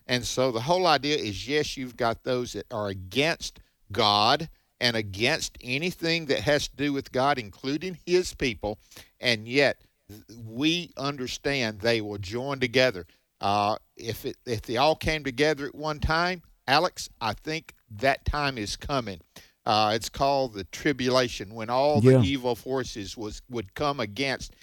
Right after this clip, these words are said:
Speaker 1: Israel at one time. They're going to do, but they're going to fail even,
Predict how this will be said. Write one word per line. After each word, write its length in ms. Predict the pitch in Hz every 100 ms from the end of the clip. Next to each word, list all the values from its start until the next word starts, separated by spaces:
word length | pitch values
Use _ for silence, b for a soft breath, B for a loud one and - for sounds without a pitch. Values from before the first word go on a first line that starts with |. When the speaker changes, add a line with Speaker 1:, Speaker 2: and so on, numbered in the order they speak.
| B B
Speaker 1:
Israel 480 | 139 147 120 107 107
at 100 | -
one 420 | 117 123 160 147
time. 600 | - - 147 147 123 98
They're 160 | 107 123
going 260 | 127 131
to 60 | 117
do, 220 | 117 123 101 b b
but 160 | 123 -
they're 120 | 147
going 220 | 139 143
to 80 | 127
fail 480 | - 147 151 151 - -
even, 340 | 143 156 165